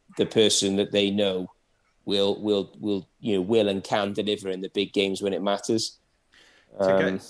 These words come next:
Speaker 2: to go back to your point about form versus class, you know, that age-old debate,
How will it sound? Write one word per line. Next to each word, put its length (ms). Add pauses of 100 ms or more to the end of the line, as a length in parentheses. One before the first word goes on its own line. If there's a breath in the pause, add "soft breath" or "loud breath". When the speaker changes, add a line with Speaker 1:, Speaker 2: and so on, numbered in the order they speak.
(220)
Speaker 2:
to 100
go 140
back 220
to 100
your 80
point 260
about 240
form 540
versus 760 (340)
class, 580
you 60
know, 140
that 220
age-old 420
debate, 460